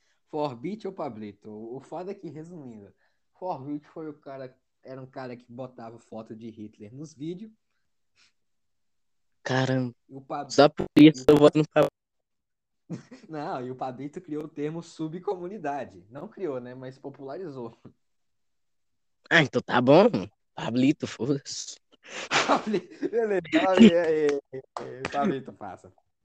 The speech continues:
Speaker 1: passa. Muito, nossa.
Speaker 2: Caramba.
Speaker 1: Isso. Beleza,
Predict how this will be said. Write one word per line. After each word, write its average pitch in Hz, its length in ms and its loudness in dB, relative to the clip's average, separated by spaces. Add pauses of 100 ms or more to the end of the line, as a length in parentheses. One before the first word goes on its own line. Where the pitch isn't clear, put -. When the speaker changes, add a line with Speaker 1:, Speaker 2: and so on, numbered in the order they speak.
(140)
Speaker 1:
passa. - 320 -20 (800)
Muito, 117 520 -16
nossa. 127 460 -8 (1900)
Speaker 2:
Caramba. 117 340 -6 (840)
Speaker 1:
Isso. 180 380 -20 (2250)
Beleza, 90 640 -18